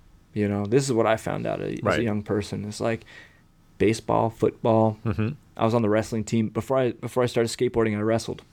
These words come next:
Speaker 2: Right.
Speaker 1: That's totally fine.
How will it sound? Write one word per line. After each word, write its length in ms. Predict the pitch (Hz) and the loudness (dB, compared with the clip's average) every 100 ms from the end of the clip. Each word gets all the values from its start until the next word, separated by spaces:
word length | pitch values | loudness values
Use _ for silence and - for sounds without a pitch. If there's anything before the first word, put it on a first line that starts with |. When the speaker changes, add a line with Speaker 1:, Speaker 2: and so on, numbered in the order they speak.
| - | -2
Speaker 2:
Right. 240 | 104 90 - - - - _ - _ _ _ _ _ _ _ _ _ _ _ _ _ _ _ | 0 0 -4 -20 -20 -20 _ -20 _ _ _ _ _ _ _ _ _ _ _ _ _ _ _
Speaker 1:
That's 260 | 110 - - | -4 -4 -10
totally 400 | - 110 131 143 - | -2 2 2 2 0
fine. 400 | - 220 117 | 0 0 0